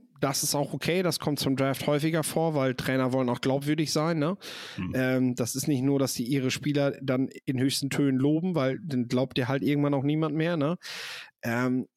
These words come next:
Speaker 1: aber das, was da eben alles rausgekommen ist und vor allem, dass er sich eben überhaupt nichts sagen lassen hat und dann diese Situation mit einem Mitspieler, das ist schon... Äh, das ist schon nochmal heftig. Da kommt das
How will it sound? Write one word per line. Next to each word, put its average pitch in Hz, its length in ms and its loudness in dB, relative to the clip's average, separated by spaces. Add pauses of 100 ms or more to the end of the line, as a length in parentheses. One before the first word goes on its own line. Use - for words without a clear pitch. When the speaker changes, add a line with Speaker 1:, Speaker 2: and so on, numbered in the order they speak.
(120)
Speaker 1:
aber 123 220 0
das, 131 180 0
was 131 140 -2
da 131 180 -2
eben 131 200 0
alles 117 240 0
rausgekommen 120 600 -2
ist 107 100 -4
und 117 220 -6
vor - 180 -2
allem, 113 180 0
dass 110 160 -2
er 110 60 -2
sich 107 200 -2
eben 110 160 -2
überhaupt 113 280 0
nichts 120 180 -4
sagen 120 260 -2
lassen 117 340 -2
hat 120 220 -2
und 110 240 -6
dann 113 220 -2
diese 113 220 -4
Situation 117 540 -2
mit 113 140 0
einem 113 80 0
Mitspieler, 113 680 -2
das - 180 -10
ist 90 80 -6
schon... 92 420 -6
Äh, 60 320 -8 (1500)
das 131 140 -2
ist 156 120 0
schon 143 200 2
nochmal 123 320 0
heftig. 127 320 -2
Da 123 100 0
kommt 160 320 0
das 160 260 -2